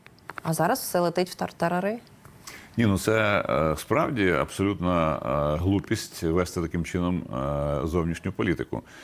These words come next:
Speaker 2: Ну і подивіться, е, мабуть, все-таки у Трампа справді божевільні, е, економічні радники, тому що те, що вони говорять, воно, е, ну, навіть на рівні першого курсу економічного факультету будь-якого університету, і то вже,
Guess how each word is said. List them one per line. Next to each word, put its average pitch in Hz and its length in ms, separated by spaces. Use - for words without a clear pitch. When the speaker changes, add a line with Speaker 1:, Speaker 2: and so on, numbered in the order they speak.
Speaker 2:
Ну 101 140
і 95 280
подивіться, 80 800
е, 64 380
мабуть, 120 320
все-таки 104 300
у 98 40
Трампа 92 500
справді 85 640
божевільні, 85 680
е, 76 540
економічні 82 540
радники, 123 340
тому 92 220
що 98 240
те, 110 100
що 101 180
вони 98 160
говорять, 101 500
воно, 92 560
е, 71 60
ну, 95 220
навіть 92 320
на 98 120
рівні 95 280
першого 90 380
курсу 87 300
економічного 90 460
факультету 98 380
будь-якого 85 380
університету, 80 420
і 82 40
то 123 160
вже, 98 240